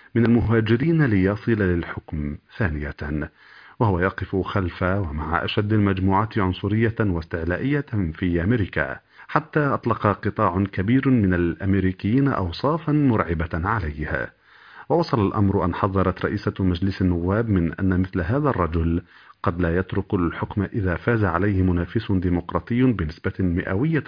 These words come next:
صغيرة. والديمقراطية الأمريكية تبدو عاجزة أمام الرأي العام عن تشكيل مظلة أمان للفرد، إذ القتلى في المذابح الفردية بلغوا نحو ثمانية آلاف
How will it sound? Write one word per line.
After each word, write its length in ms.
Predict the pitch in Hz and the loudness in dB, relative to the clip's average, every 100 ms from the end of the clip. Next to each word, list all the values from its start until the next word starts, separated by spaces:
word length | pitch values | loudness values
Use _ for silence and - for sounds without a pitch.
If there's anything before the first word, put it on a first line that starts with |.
| 87 | -2
صغيرة. 600 | 80 78 73 - - - _ _ - - - - | -2 -4 -6 -6 -8 -10 _ _ -20 -20 -20 -6
والديمقراطية 680 | 127 131 143 139 131 - 196 160 | 0 4 4 2 -2 0 2 2
الأمريكية 580 | 120 95 92 - 117 113 | 2 2 0 0 0 0
تبدو 500 | 113 104 117 104 90 | 0 0 0 0 0
عاجزة 580 | 80 87 95 87 - 78 | 0 0 0 0 -2 -4
أمام 260 | - 90 87 | -2 0 0
الرأي 300 | 85 90 92 | 0 -2 -2
العام 540 | 80 85 110 131 127 131 _ _ _ | -4 -2 2 2 0 -4 _ _ _
عن 200 | 80 78 | -8 -6
تشكيل 460 | - - - 95 90 | -6 -8 -4 0 0
مظلة 600 | 87 85 92 87 - 95 | 0 0 0 -2 -4 -2
أمان 340 | 92 143 165 | 0 2 2
للفرد، 640 | 113 73 - 82 76 73 - - _ _ _ - | 0 -4 -8 -10 -6 -6 -8 -10 _ _ _ 0
إذ 100 | 135 | 2
القتلى 480 | 123 - - 101 | 2 -2 0 0
في 100 | 92 | 2
المذابح 520 | 98 87 85 87 85 - | 0 2 0 0 -2 -4
الفردية 540 | 90 90 87 98 95 - | -4 -6 0 2 2 0
بلغوا 420 | 87 92 85 87 | 0 0 0 0
نحو 260 | 90 101 | 0 -2
ثمانية 500 | 90 98 90 101 101 - | 0 0 2 2 2 0
آلاف 320 | 98 90 98 | 0 0 -2